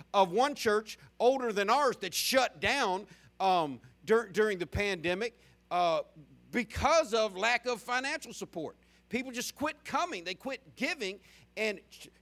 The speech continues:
churches didn't survive. But, you know, the gov-, remember, remember when there was a pandemic, as if there's not still one now? I was asking the staff this morning, "What happened? What, what switch got flipped? What, what, what dial did they turn off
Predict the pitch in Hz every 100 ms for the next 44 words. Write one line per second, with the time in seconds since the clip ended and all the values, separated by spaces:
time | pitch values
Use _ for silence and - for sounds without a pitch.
0 | - - 165 196 233 170 240 247 - 226
1 | 214 247 262 247 - - _ 202 226 220
2 | 208 185 202 156 214 220 208 285 294 240
3 | - 202 302 311 277 269 208 202 196 214
4 | 214 220 214 214 208 170 156 190 175 147
5 | 180 180 - 196 190 185 196 190 _ -
6 | 311 247 233 208 208 - 233 233 196 160
7 | 196 120 - _ - 294 453 285 302 -
8 | 110 - - 285 285 160 - 330 - -
9 | - 240 320 - 208 233 - - 220 165
10 | - - - - 285 320 302 330 330 320
11 | 330 294 302 311 285 247 226 220 - -
12 | 254 226 - 220 226 175 208 -